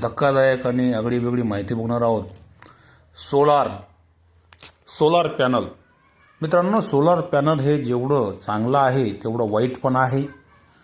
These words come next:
सोलार पॅनल <clears throat> सध्या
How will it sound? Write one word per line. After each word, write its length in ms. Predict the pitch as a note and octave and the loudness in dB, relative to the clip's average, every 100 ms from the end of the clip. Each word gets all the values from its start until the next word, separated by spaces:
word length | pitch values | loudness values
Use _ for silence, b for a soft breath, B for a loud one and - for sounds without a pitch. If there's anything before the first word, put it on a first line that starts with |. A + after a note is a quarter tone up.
| b - | b -8
सोलार 300 | C#3 C#3+ E3 | 0 2 2
पॅनल 440 | - C#3+ D3 D3+ D3+ - - _ _ - | 2 0 2 2 0 -4 -14 _ _ -8
<clears throat> 600 | - A2+ G#2 - _ _ | -6 -4 -6 -12 _ _
सध्या 520 | - B2 C#3 C3+ F#2 | -6 -2 2 2 0